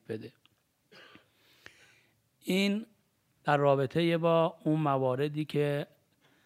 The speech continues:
مأمورهای خرید آیا می‌تونن پولی رو بگیرن یا نمی‌گیرن، این تقسیم بندی رو ایشون داره.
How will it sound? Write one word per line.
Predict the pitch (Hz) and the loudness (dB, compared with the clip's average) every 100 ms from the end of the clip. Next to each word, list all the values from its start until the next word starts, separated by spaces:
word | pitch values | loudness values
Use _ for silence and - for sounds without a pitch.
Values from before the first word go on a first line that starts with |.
| _ _ _ - | _ _ _ -6
مأمورهای | 127 - 135 127 127 123 117 151 156 156 147 143 - - | -6 -4 -4 -4 -2 0 2 2 2 -2 -4 -8 -14 -20
خرید | - - 127 123 143 123 117 - | -18 -6 -2 0 2 0 -2 -6
آیا | 131 131 | -2 -2
می‌تونن | 147 - 139 131 | -2 -4 -6 -6
پولی | 131 131 | -6 -6
رو | 127 123 | -6 -4
بگیرن | 127 123 123 123 123 | -6 -6 -6 -6 -6
یا | 131 | -6
نمی‌گیرن، | 135 143 160 208 | -6 -4 -4 -6
این | 202 | -6
تقسیم | 156 151 - 139 | -6 -6 -4 -4
بندی | 135 147 | -2 -4
رو | 165 | -4
ایشون | 147 - 139 | -4 -6 -6
داره. | 131 104 - | -6 -8 -12